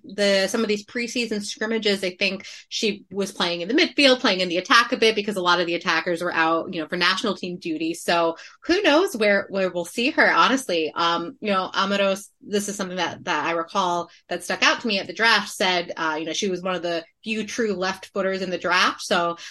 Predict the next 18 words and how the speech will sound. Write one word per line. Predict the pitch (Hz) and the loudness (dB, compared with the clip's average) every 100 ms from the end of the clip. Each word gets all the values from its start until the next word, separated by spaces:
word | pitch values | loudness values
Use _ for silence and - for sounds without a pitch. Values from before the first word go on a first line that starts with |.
| - | 0
I'm | 196 196 | 2 4
envisioning | 208 208 202 196 185 180 | 4 2 2 2 2 0
many | 208 208 208 | 2 2 4
more | 202 | 4
assists | 190 202 202 226 - - | 4 4 0 0 -6 0
for | 214 | 2
her | 214 214 220 254 | 6 8 8 8
in, | 233 208 | 6 2
in | 208 220 | 2 2
the | 202 | 0
future, | 202 214 226 254 | 0 0 4 4
maybe | 254 202 | 4 2
crossing | 202 202 185 202 | 2 0 0 -2
that | 190 - | -4 -4
ball | 190 180 | -2 -2
into | 190 185 | -2 -4
the | |
box. | 185 180 214 - | -2 0 -2 -6